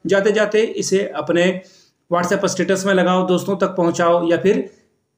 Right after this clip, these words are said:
WhatsApp, Telegram, जो भी educational group हैं, वहाँ तक इस video को जरूर पहुँचाएं ताकि किसी का भला हो सके। समय रहते अगर वो ticket को cancel कराएगा तो refund भी उसे कुछ सेवेंटी एटी परसेंट तो मिल ही जाएगा। तो please इस video को ज़्यादा से ज़्यादा share करें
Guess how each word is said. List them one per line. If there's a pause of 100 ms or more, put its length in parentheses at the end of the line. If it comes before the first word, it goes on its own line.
(220)
WhatsApp,
Telegram,
जो
भी
educational
group
हैं,
वहाँ
तक
इस
video
को
जरूर
पहुँचाएं
ताकि
किसी
का
भला
हो
सके। (300)
समय
रहते
अगर
वो
ticket
को (120)
cancel
कराएगा
तो
refund
भी
उसे
कुछ (460)
सेवेंटी
एटी
परसेंट
तो
मिल
ही
जाएगा।
तो
please
इस
video
को
ज़्यादा
से
ज़्यादा
share
करें